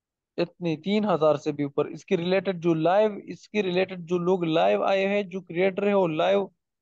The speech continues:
सात हजार से भी ज्यादा उसकी live आ चुके हैं। उसके related दस हजार उसके related videos है। ऐसा आप ये पेरोट भी कर सकते हो, यहाँ से, अ, product detail और पे भी जा सकते हो। तो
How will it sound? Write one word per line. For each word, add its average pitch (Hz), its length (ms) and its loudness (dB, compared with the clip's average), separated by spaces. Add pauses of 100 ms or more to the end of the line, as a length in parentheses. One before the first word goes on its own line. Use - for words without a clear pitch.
(160)
सात 202 360 0
हजार 196 260 2
से 180 200 -2
भी 190 280 -6
ज्यादा 160 360 2
उसकी 160 320 -4
live 156 400 -2 (120)
आ - 20 -2
चुके 143 340 -8
हैं। 139 200 -2 (400)
उसके 180 240 -4
related 185 480 0 (300)
दस 190 360 -2
हजार 202 300 2
उसके 180 260 -8
related 170 420 -2
videos 151 520 -6
है। 131 120 -2 (720)
ऐसा 147 200 0
आप 156 120 0
ये 160 120 -2
पेरोट 160 300 0
भी 160 120 -4
कर 160 160 -4
सकते 165 280 -6
हो, 160 80 2
यहाँ 151 260 2
से, 156 260 -2
अ, - 100 -8
product 143 500 -4
detail 143 260 -4
और 143 200 -2
पे 139 120 -10
भी 135 200 -12 (100)
जा 135 120 0
सकते 131 320 -10
हो। 139 120 -12 (920)
तो - 180 -10